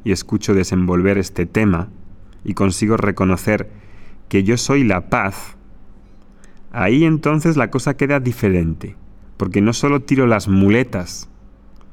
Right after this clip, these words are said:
y me quedo ahí desamparado, sin otra golosina a la que asirme.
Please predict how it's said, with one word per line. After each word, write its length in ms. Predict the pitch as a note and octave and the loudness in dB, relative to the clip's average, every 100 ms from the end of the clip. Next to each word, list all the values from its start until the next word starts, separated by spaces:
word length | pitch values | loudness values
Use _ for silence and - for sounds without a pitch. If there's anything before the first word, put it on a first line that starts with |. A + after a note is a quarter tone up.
| - - | -20 -4
y 80 | G2+ | 2
me 160 | G2 F2+ | 2 2
quedo 260 | A2 G#2 | 2 4
ahí 240 | G2+ G#2 G2 | 4 4 2
desamparado, 920 | G2 - F#2 F2+ - F#2 A2 G2 F#2 | 0 0 0 0 0 0 0 0 -4
sin 260 | - - G2 | -10 -4 0
otra 240 | G2+ G2+ | 0 0
golosina 680 | F#2 F#2 F2+ - D3 A2+ F2 - - | 0 0 0 0 2 2 0 -8 -10
a 100 | G2+ | -4
la 160 | F2+ F#2 | -2 -2
que 140 | F#2+ | -2
asirme. 560 | F2 - G2 F2 E2+ | -2 0 0 0 -2